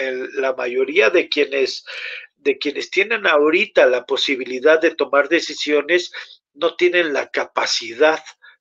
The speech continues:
para decidir, eh, en ese sentido y se sienten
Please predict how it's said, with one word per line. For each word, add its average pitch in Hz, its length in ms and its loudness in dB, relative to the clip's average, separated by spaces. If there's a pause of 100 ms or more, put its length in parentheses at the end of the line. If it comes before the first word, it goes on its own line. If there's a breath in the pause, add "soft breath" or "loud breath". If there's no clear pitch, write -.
para 123 300 -2
decidir, 123 640 -4 (560 loud breath)
eh, 127 340 -2
en 131 180 -2
ese 151 240 -2
sentido 147 840 0
y 127 240 -10
se 123 200 -6
sienten 165 840 -4